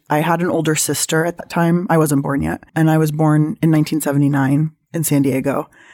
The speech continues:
And when I was one, my sister died. She had a kind of a terminal brain cancer that kids don't survive.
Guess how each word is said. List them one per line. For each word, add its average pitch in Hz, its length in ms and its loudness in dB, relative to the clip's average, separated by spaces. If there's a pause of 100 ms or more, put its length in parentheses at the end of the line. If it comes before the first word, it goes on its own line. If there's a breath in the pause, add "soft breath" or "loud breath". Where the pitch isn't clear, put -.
(340 loud breath)
And 156 800 2
when 170 220 2
I 160 200 2
was 160 220 0
one, 147 640 2 (100)
my 143 260 0
sister 139 840 -4 (480)
died. 123 380 -4 (400)
She 151 500 0
had 139 640 -2
a 143 80 -4
kind 151 240 0
of 143 80 -4
a 139 60 -6
terminal 147 760 0
brain 139 220 2
cancer - 420 -8 (1000)
that - 180 -6
kids 139 280 -8
don't - 320 -10
survive. 139 520 -6